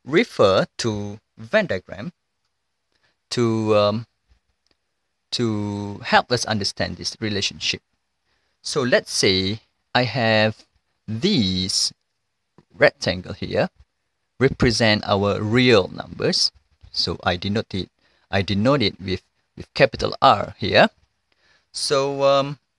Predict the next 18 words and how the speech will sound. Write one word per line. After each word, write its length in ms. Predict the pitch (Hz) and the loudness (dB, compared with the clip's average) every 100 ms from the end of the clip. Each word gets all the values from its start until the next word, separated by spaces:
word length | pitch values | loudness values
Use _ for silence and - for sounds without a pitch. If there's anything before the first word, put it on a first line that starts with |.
| _ _ _ _ - | _ _ _ _ 2
real 280 | 165 254 110 | 6 6 4
numbers 600 | 82 92 104 135 - - _ _ _ _ _ _ _ _ _ _ _ - | -2 -2 -2 0 -4 -8 _ _ _ _ _ _ _ _ _ _ _ -6
is 220 | 160 - | -6 -4
either 460 | 165 202 175 104 95 | -2 0 4 4 4
rational 800 | 98 135 214 - 98 87 104 175 _ _ _ _ - | 6 6 6 2 0 -2 -4 -6 _ _ _ _ 4
or 140 | 175 | 4
irrational. 800 | 170 175 185 208 - 107 85 - _ | 6 4 6 6 2 -2 -6 -12 _
So 680 | - - 95 95 98 147 202 _ _ _ _ _ _ _ _ _ _ _ _ | -2 -2 -2 -4 -2 -4 -6 _ _ _ _ _ _ _ _ _ _ _ _
put 160 | - - | -16 -14
it 80 | |
here. 300 | - 92 127 - _ _ _ _ _ _ _ _ _ _ _ _ _ _ _ _ _ _ _ _ _ - | -8 -6 -4 -8 _ _ _ _ _ _ _ _ _ _ _ _ _ _ _ _ _ _ _ _ _ -2
So 480 | - 165 151 147 - _ _ - | 4 8 8 6 2 _ _ 4
in 180 | 170 165 | 4 6
this 260 | 262 - - | 4 4 6
area 600 | 135 135 85 87 143 202 - | 6 6 4 4 4 2 0
outside 720 | 175 - - 202 196 190 123 | 0 2 0 2 2 2 -4
the 340 | 127 127 127 139 _ | -4 -4 -4 -10 _
circle 640 | - - 214 - 98 92 | -10 -2 -2 0 -2 -2